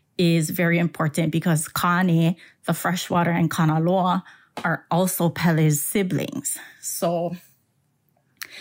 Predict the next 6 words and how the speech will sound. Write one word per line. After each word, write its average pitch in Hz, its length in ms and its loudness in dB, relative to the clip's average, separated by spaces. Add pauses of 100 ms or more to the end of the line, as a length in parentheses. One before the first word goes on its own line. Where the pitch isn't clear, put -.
(260)
when 180 240 4
you 214 200 4
see 214 300 0
companions 170 1120 0
or 156 140 -2
siblings - 840 -2